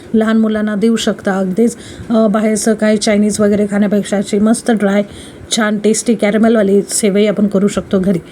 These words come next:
तर हीसुद्धा एक रेसिपी तुमच्यासोबत शेअर झालेली. चला, आता वरून अजून एक्स्ट्रा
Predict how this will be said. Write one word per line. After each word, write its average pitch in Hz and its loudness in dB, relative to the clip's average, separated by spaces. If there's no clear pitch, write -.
तर 202 2
हीसुद्धा 202 2
एक 208 0
रेसिपी 202 2
तुमच्यासोबत 202 2
शेअर 202 0
झालेली. 190 0
चला, 196 0
आता 208 0
वरून 214 2
अजून 233 4
एक्स्ट्रा 226 -2